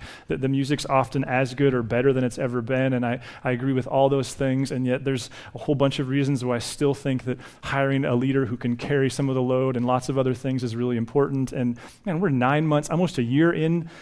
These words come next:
to, like, that, that waiting, and, and nine months into having worked with this very reputable national search firm that's helping with us, and there's been lots of kinds of conversations, but there is just this, like, "Ugh,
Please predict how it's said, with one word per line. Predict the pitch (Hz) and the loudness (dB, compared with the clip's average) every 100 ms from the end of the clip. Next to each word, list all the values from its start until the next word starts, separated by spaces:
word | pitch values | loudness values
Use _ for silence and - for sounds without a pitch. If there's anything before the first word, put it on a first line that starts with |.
| - | -16
to, | - 131 - | -8 -8 -4
like, | 143 - | -6 -4
that, | 131 127 | -2 0
that | 127 123 | 2 0
waiting, | 120 143 175 190 185 | 2 2 4 4 2
and, | 139 127 120 - | 2 2 0 -4
and | - 117 120 | -4 -2 2
nine | 135 151 190 | 2 4 4
months | 180 180 175 | 4 4 4
into | - 175 170 165 | 2 0 0 0
having | 135 139 127 | 2 2 2
worked | 135 151 | 0 0
with | 156 - | -2 -2
this | 139 - - - - - | -2 -4 -10 -18 -20 0
very | 147 160 | 4 4
reputable | 147 147 156 151 147 | 6 4 4 2 2
national | 135 135 - 151 | 2 0 0 -4
search | - - 156 180 | -4 -4 -4 -4
firm | - 165 160 | -4 -2 0
that's | 131 | 0
helping | - 156 160 175 | -2 0 0 0
with | 165 151 | -2 0
us, | 170 165 - | 0 0 0
and | 139 | -2
there's | 135 117 - - | -4 -6 -12 -10
been | - 139 139 | -4 -2 -2
lots | - 147 147 - | -2 -2 0 0
of | 156 127 - - | -4 -4 -12 -2
kinds | 170 | 0
of | 139 | 0
conversations, | - 165 156 151 - 151 151 175 165 | -2 0 2 0 0 -2 -2 -4 -4
but | 127 143 | -4 0
there | 151 | 2
is | 160 175 190 143 | 6 6 6 2
just | - 156 - | 0 0 0
this, | 151 135 | -2 0
like, | 139 120 117 - _ _ - | 0 0 -2 -12 _ _ -4
"Ugh, | 277 - 175 143 117 104 | 0 4 4 2 -2 -6